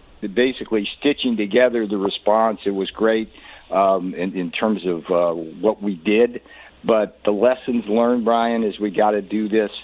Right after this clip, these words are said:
better as we prepare for a possible second wave in the fall. So let me explain what the new stockpile concept looks like. It, it's, um,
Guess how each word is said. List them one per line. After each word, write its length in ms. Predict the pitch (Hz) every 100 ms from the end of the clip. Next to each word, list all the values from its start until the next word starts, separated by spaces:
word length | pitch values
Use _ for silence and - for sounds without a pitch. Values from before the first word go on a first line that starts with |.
| - - _
better 480 | 92 110 110 113 113
as 160 | 104 90
we 140 | 98
prepare 560 | - 90 - 110 107 107
for 180 | - 98
a 60 |
possible 640 | - 101 98 - 92 92 92 - - - - -
second 320 | 101 - 95
wave 220 | 95 90
in 80 | 87
the 80 | 82 -
fall. 280 | 98 87 -
So 220 | 110 104
let 120 | 110
me 120 | 151 139
explain 720 | 107 - 120 127 120 107 - - - -
what 180 | - 107
the 80 | 101
new 380 | 110 120 117 98 - - -
stockpile 640 | 117 107 - 107 95 87 -
concept 580 | 95 98 - 87 -
looks 240 | 87 98 -
like. 240 | 90 69 - _ -
It, 180 | 110 110
it's, 300 | 107 - 131
um, 280 | 113 101